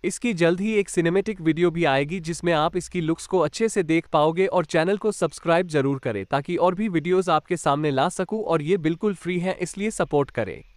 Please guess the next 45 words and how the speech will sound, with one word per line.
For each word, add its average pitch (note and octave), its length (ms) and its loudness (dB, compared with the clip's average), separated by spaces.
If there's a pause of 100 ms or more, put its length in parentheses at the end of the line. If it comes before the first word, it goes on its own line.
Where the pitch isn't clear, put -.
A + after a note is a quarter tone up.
(360)
पेंट A3 240 2
की C4+ 120 -2
क्वालिटी F#3 400 0
पर F#3 180 0
भी F#3+ 160 0
आपको D#3+ 300 2
अपडेट C#3 340 0
दी F3 140 -2
जाएगी C#3+ 380 2
कि F#3 120 -10
ये F3+ 160 0
कितने G3+ 320 -2
दिन F#3 200 2
या F#3+ 100 4
महीनों D#3 360 2
तक G#3+ 220 -2
टिका E3 220 2
रहेगा D3 380 0
और D#3 180 2
हमारी C#3+ 360 2
वीडियोज़ E3 360 0
को F#3 120 0
सौ E3+ 240 2
में G3+ 140 0
से F#3+ 140 0
अस्सी G3+ 300 -4
परसेंट F3 420 0
लोगों D#3 240 2
ने D#3+ 120 2
सब्सक्राइब C#3 540 -2
नहीं D3 200 -2
किया E3 260 2
है। F3 160 0
जो E3 160 0
वीडियोज़ D3 400 0
देखते D#3 320 0
हैं F3+ 180 0
इसे E3 260 -2
देख D#3 220 0
के G#3 140 0
थोड़ा F3 260 2
बुरा D#3+ 260 2
जरूर C#3+ 300 0
लगता A2 280 -4
है F2+ 180 -12